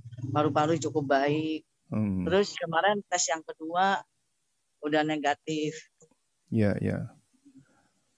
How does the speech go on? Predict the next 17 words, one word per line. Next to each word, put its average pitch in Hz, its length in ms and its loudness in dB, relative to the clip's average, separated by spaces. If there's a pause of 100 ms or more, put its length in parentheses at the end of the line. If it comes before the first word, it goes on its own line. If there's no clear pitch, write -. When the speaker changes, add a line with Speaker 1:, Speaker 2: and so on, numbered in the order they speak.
(180)
Speaker 1:
Tinggal - 0 -
Speaker 2:
Iya, 143 240 12
Speaker 1:
nerusin. 143 240 4
Speaker 2:
jadi 151 180 10 (140)
anu 147 160 6
ya, 139 480 6
adik-adik 143 560 4
ini, 151 320 0 (160)
eh, 131 320 2
suatu 127 240 0
pelajaran 127 480 4
bagi 117 240 2
kita 117 240 2
semua. 127 560 2
Kita - 160 -4
harus 117 400 0 (240)
memanka-, 127 560 4